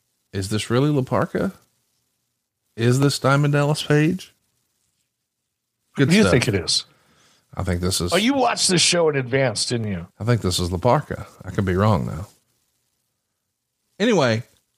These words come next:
Speaker 1: I love Wildcat Willie. I love that you guys were trying to create a mascot for the show, create that live event feel. You certainly did it with the Nitro Girls as your quote-unquote cheerleaders.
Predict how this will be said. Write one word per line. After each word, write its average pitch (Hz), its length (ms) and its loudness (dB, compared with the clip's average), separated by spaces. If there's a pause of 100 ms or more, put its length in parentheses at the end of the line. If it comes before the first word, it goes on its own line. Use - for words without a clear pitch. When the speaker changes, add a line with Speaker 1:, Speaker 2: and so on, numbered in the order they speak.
Speaker 1:
I 151 100 -2
love 196 220 2
Wildcat 175 480 0
Willie. 123 400 2
I 110 80 -6
love 143 200 0
that 123 80 -2
you 135 100 2
guys 127 240 0
were 110 80 -4
trying 120 380 2
to 107 180 0
create 113 300 0
a - 20 -2
mascot 123 640 -2
for 120 80 -6
the 110 80 -4
show, 95 480 0 (640)
create 113 260 0
that 98 120 2
live 110 240 2
event 107 320 0
feel. 107 300 0
You 101 120 -2
certainly 107 360 0
did 107 180 2
it 110 140 2
with 107 240 -2
the 98 80 -4
Nitro 104 400 2
Girls 104 360 0
as 92 140 -8
your 95 160 -2
quote-unquote 107 640 -2
cheerleaders. 104 720 -2